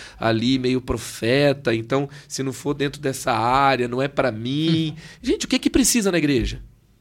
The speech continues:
Speaker 1: Entendeu?
Speaker 2: Yeah.
Speaker 1: Se eu me encontrei com Jesus, se é real, eu tô em, em chamas por ele, eu vou tá em chamas pelo que precisa, pelo que é necessário.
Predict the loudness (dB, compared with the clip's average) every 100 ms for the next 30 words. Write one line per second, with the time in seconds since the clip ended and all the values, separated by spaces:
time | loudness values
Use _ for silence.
0 | _ -10 -2 2 2 0 -12 -16 _ _
1 | _ _ _ _ _ _ -8 -4 -2 -2
2 | -2 -4 2 0 0 -4 -4 -4 -8 -8
3 | -6 -2 0 0 0 -2 -2 -8 -8 -16
4 | _ _ _ _ _ -14 0 2 2 0
5 | -12 -18 -14 -4 0 4 6 6 6 2
6 | -2 -4 0 2 2 0 0 -6 -8 -8
7 | -6 -2 -2 -2 -4 -4 0 4 6 6
8 | 4 4 2 2 -2 0 0 0 -2 -4
9 | -2 -2 -2 -2 -4 4 6 6 4 2